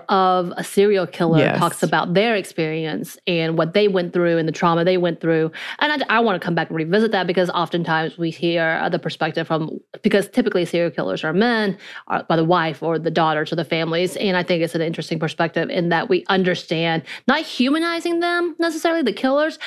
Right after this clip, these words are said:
Speaker 1: but the families who
Speaker 2: Mm-hmm.
Speaker 1: also get caught up in the darkness of what is
Speaker 2: Yeah.
Speaker 1: happening. And they are also traumatized, but that's a whole different story. But talking about, as I'm thinking about what about the victims, what about the victims' families, of course,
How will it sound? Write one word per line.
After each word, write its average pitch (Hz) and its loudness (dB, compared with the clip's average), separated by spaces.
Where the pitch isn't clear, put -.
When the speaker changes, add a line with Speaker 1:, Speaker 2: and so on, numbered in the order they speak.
Speaker 1:
but 190 2
the 180 2
families 170 4
who 196 4
Speaker 2:
Mm-hmm. 135 0
Speaker 1:
also 185 2
get 170 -2
caught 170 0
up 165 -2
in 160 0
the 170 2
darkness 165 -2
of 175 2
what 160 4
is 151 -4
Speaker 2:
Yeah. 170 2
Speaker 1:
happening. 165 -4
And 202 2
they 254 4
are 196 -2
also 175 -2
traumatized, - -4
but 208 2
that's 254 2
a 208 0
whole 190 4
different 185 -4
story. 98 0
But 220 2
talking 262 0
about, 180 0
as 214 0
I'm 190 2
thinking 190 0
about 170 2
what 170 4
about 156 0
the 160 0
victims, 160 0
what 165 4
about 160 2
the 165 -2
victims' 165 -4
families, 175 0
of 226 2
course, 202 0